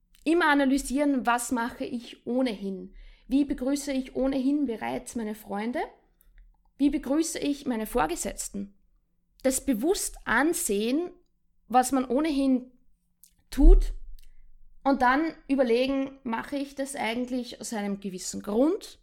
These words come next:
oder einfach nur so? Mache ich das, weil ich möchte, dass ich das mache oder weil mir nichts Besseres eingefallen ist? Und dann entscheiden, will ich das weiterhin machen oder werde ich es abändern?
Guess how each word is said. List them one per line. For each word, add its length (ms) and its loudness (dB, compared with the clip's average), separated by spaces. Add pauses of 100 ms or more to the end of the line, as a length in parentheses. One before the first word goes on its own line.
(680)
oder 140 6
einfach 260 6
nur 120 -2
so? 280 -10 (1000)
Mache 340 8
ich 200 2
das, 280 0
weil 100 0
ich 140 -6
möchte, 560 2
dass 180 -10
ich 140 -10
das 160 -6
mache 340 -2 (920)
oder 260 8
weil 200 10
mir 100 8
nichts 240 2
Besseres 460 -6
eingefallen 640 -2
ist? 340 -14 (1600)
Und 160 2
dann 140 6
entscheiden, 640 -4 (180)
will 240 2
ich 100 0
das 160 -12
weiterhin 460 -2
machen 380 -2 (260)
oder 220 0
werde 160 0
ich 80 -6
es 100 -6
abändern? 540 -8